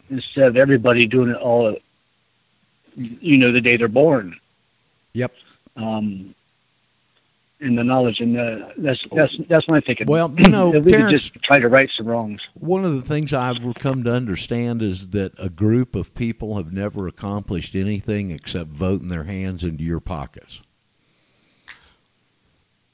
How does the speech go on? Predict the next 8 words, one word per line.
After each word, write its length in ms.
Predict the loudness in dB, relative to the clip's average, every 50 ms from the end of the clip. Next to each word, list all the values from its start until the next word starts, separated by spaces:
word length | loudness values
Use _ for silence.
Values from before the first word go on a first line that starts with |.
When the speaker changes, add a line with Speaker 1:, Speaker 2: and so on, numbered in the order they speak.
| _ _ _ _ _ _ _ _
Speaker 2:
And 120 | -8 -8 -8
it's 160 | -4 -2 0
always 560 | 2 2 2 2 2 2 2 2 2 0 -2 -4
the 80 | -4 -4
very 280 | -2 -2 -2 0 2
Speaker 1:
Correct. 240 | 2 4 4 2 2
Speaker 2:
small, 360 | 0 0 0 2 2 2 0
dedicated 960 | 0 0 0 0 0 -2 -4 -6 -6 -4 -2 -2 -2 -2 -4 -4 -6 -12 -20